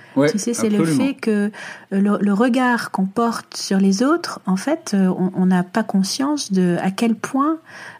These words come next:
Speaker 2: euh, ça a des conséquences énormes sur les autres, euh, notamment quand on est, euh, parent ou manager, enfin,
Speaker 1: Mhm.
Speaker 2: quand on a un rôle comme ça, euh, de ce, de cet ordre-là vis-à-vis de quelqu'un,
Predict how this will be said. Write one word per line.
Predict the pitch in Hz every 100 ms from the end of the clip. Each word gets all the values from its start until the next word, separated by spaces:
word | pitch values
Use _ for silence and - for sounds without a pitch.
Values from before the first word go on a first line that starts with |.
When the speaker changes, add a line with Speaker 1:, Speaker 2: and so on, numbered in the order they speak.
| -
Speaker 2:
euh, | 190 185 180 175 175
ça | 185 - 190 190
a |
des | 214 190
conséquences | 214 196 196 220 226
énormes | 220 233 262 247 202
sur | - 185
les | 180 175
autres, | 175 - -
euh, | 190 170 170
notamment | 185 190 190 240
quand | 240 202 196
on | 190
est, | 196 190 190 - - - -
euh, | 175 175 170 160 160 - -
parent | 208 185 175 180 180
ou | 160
manager, | 165 185 190 185 185 185
enfin, | 180 170 170
Speaker 1:
Mhm. |
Speaker 2:
quand | 202 165
on | 180
a | 185
un | 185
rôle | 180 208 196
comme | 180 175
ça, | 180 196 190
euh, | 175 165
de | 170
ce, | 170 165 165
de | 160
cet | 175 175 190
ordre-là | 190 185 190
vis-à-vis | 190 175 175
de | 180
quelqu'un, | - 180 202 247